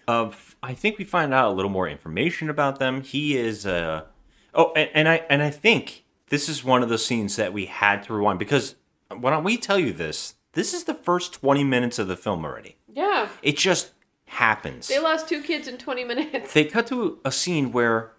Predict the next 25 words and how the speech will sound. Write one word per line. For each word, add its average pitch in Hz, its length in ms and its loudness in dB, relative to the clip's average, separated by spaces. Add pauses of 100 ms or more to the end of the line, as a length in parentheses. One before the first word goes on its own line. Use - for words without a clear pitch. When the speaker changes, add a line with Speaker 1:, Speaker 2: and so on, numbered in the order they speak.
(180)
Speaker 1:
the 120 100 -4
husband's 208 340 -4
at 127 140 4
work, 139 400 -2 (800)
and 127 560 2
he's 202 400 -4
working 208 220 2
with 196 120 -2
two 185 160 -4
guys. 101 420 0 (120)
Again, 117 240 2
we 135 80 4
don't 185 180 0
really 190 180 2
know, 143 200 4
but 117 140 -2
they 135 220 -4
say - 280 -4
some 165 200 -6
stuff. - 400 -2 (420)
Eh, 117 180 -8
they 139 100 -2
say 240 180 -2
something 240 360 -2
like, 135 320 0